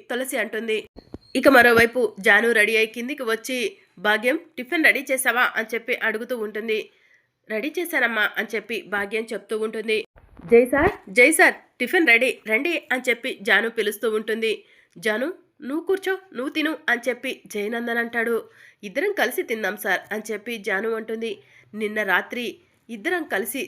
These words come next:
తిందామని నా కోసం ఎందుకు వెయిట్ చేయలేకపోయావు జాను?" అని చెప్పి జయనందన్ మనసులో అనుకుంటూ ఉంటాడు. "ఏంటి సార్ ఆలోచిస్తున్నారు, కూర్చోండి" అని చెప్పి జాను అంటూ ఉంటుంది. "పర్వాలేదు జాను,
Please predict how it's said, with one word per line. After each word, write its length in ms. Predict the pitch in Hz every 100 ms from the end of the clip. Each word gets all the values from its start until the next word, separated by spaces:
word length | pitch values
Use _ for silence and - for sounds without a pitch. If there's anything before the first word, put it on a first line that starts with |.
| -
తిందామని 460 | 233 226 220 214 -
నా 80 | 208
కోసం 340 | 214 202 247 -
ఎందుకు 300 | 226 247 339
వెయిట్ 260 | 214 220 220
చేయలేకపోయావు 720 | 302 233 220 226 208 202 214
జాను?" 300 | 196 180 196 226
అని 140 | 226 208
చెప్పి 300 | 208 202 214 185
జయనందన్ 580 | 208 190 226 214 202 202
మనసులో 380 | 196 233 285 330 202
అనుకుంటూ 380 | 214 208 208 208
ఉంటాడు. 360 | 208 208 214 202 - - _ 226
"ఏంటి 200 | 311 370
సార్ 220 | 233 - 190
ఆలోచిస్తున్నారు, 680 | 190 240 233 - 220 202 233
కూర్చోండి" 500 | 254 302 349 233 - 233
అని 140 | 226
చెప్పి 280 | 220 214 240 -
జాను 320 | 214 202 214 214
అంటూ 220 | 196 202 214
ఉంటుంది. 400 | 214 214 214 214 - _ _ _ _ _
"పర్వాలేదు 420 | 262 330 370 233
జాను, 300 | 196 175 196